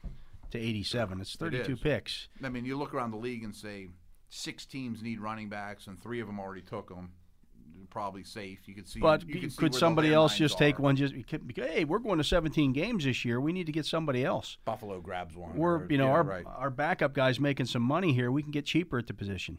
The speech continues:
Speaker 2: Mm-hmm. Or Miami or the Jets have a million picks, and like, "Oh, we can't believe he's there. We'll take one."
Speaker 1: Yeah, we'll just take him. He's good
Speaker 2: Right,
Speaker 1: value.
Speaker 2: right, right, right.
Speaker 1: So it, it's all in, it's all based on that.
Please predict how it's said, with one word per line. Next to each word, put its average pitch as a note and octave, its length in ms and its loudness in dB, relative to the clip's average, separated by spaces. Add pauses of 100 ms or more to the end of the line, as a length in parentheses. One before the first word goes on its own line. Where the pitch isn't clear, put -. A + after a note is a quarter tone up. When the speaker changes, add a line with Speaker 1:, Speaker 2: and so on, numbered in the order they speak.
(160)
Speaker 2:
Mm-hmm. A2 280 -6 (560)
Or G2 420 -4 (480)
Miami G#2 420 -6
or F#2+ 100 -4
the F#2 120 -8
Jets G#2 340 -10
have F#2+ 140 -10
a F#2+ 40 -8
million G2 300 -6
picks, G#2+ 340 -6
and E2+ 100 -12
like, F2 140 -12 (120)
"Oh, - 160 -10
we - 80 -12
can't - 180 -12
believe F2+ 140 -10
he's G2+ 100 -10
there. - 100 -10
We'll - 140 -12
take - 220 -12
one." D#4 80 -2
Speaker 1:
Yeah, - 60 -2
we'll E3+ 100 -2
just D#3+ 140 -6
take A2+ 140 0
him. C3 80 0
He's C3+ 140 -2
good C3+ 160 0
Speaker 2:
Right, C3+ 220 2
Speaker 1:
value. G#2 100 -2
Speaker 2:
right, G2+ 240 -6 (140)
right, F#2 80 -12
right. F2 160 -12
Speaker 1:
So A2+ 240 -4
it, A2+ 120 -6
it's B2 180 -4
all D3+ 220 4
in, C#3+ 140 0
it's B2 220 -8
all C#3 100 0
based C3+ 340 -4
on A2+ 200 -2
that. B2 320 -2